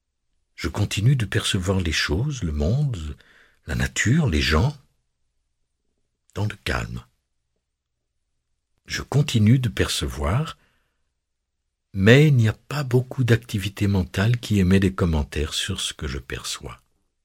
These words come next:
Il n'y a pas d'étiquetage de perception sensorielle.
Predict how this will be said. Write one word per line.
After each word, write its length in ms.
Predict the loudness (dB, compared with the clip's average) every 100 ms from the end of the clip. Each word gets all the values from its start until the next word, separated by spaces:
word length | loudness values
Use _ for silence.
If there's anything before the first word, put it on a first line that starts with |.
| _ _ _ _ _ _ _ _ _ _ _ _ _ _ _ _ _ _ _ _ _ _ _ _ _
Il 120 | 0
n'y 120 | 4
a 60 | 4
pas 240 | 4 2
d'étiquetage 800 | 4 2 0 -12 -8 -2 0 0
de 80 | -4
perception 680 | -6 -6 -6 -8 -8 -6 -6
sensorielle. 880 | -6 -6 -6 -6 -8 -8 -10 -14